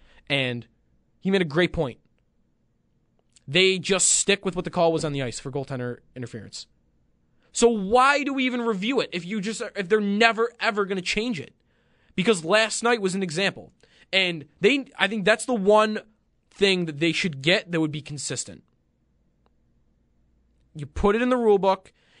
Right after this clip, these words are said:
you put it to your referees, that if a player, opposing player, gets pushed into the goaltender and the puck goes in, that goal should count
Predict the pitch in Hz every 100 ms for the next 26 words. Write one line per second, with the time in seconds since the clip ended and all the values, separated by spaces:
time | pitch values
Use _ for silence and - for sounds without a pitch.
0 | - 143 - - 196 214 - 220 220 208
1 | 226 202 170 156 160 - - _ _ _
2 | _ _ _ _ _ _ - 135 156 143
3 | _ 170 170 - _ _ - 139 - -
4 | 185 208 240 269 _ - 147 - 202 240
5 | 240 - 208 156 143 139 - - 233 233
6 | - - 220 214 214 185 175 180 - 120
7 | 104 98 _ _ - 147 127 - 185 -
8 | 185 165 160 196 214 _ _ - 127 190
9 | 262 185 196 226 226 - 202 - 190 151